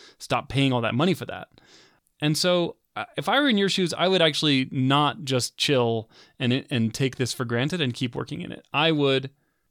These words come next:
I would be finding ways to create a valuable contribution. Pretend like you have a, a promotion looming that requires you to make, quote, "big impact cross team." <laughs>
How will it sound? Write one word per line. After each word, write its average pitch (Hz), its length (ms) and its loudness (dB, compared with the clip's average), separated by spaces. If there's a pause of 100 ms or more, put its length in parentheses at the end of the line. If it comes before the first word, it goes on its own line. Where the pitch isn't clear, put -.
(160)
I 139 80 0
would 143 160 0
be 123 140 0
finding 147 680 0
ways 117 280 0
to 117 180 -4
create 131 540 -2
a 120 100 -2
valuable 117 540 -2
contribution. 113 880 -6 (1000)
Pretend 175 380 0
like 151 160 0
you 156 80 4
have 135 100 2
a, 135 80 0 (120)
a 139 100 -2
promotion 127 540 0
looming 120 440 2
that 131 120 -4
requires 127 440 -2
you 127 80 0
to 120 80 -2
make, 120 240 -2 (200)
quote, 127 360 -2
"big 135 220 2
impact 117 520 -2
cross 123 300 0
team." 120 360 -2 (240)
<laughs> 160 140 0